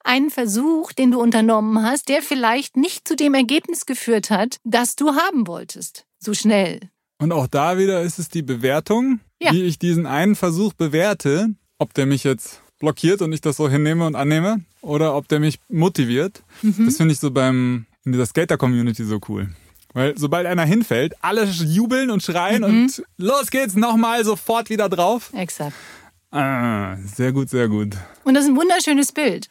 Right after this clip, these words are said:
Speaker 1: weil es nur ein Ausprobieren gibt. Wenn du es anfängst, als Erfahrung zu sehen, was hast du alles gelernt dadurch?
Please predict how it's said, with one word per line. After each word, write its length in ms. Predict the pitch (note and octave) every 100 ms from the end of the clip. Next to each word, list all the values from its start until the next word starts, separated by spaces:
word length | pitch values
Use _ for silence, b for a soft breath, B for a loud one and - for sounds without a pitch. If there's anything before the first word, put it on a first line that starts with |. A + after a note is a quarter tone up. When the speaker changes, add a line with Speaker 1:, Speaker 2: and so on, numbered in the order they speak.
| -
Speaker 1:
weil 180 | A#3 C4
es 180 | C4
nur 540 | B3+ B3 D4 D4+ D4+ F4 _ _ -
ein 640 | A3+ A#3+ B3 B3 B3 B3 - _ -
Ausprobieren 760 | B3 D4 - A#3 G3+ G3+ F#3 E3+
gibt. 380 | - - - _ -
Wenn 100 | A3+
du 60 | A#3
es 60 |
anfängst, 460 | A#3 C#4 F4+ D#4+ C#4+
als 140 | B3
Erfahrung 800 | B3 A#3 - C#4 E4+ C#4 G#3+ G3+
zu 140 | - G#3
sehen, 420 | F3 G3 G#3 G#3+
was 200 | C4 -
hast 180 | E4 -
du 60 |
alles 280 | B3+ B3+ -
gelernt 400 | A#3 A3+ C#4+ D#4
dadurch? 480 | E3 E3 - -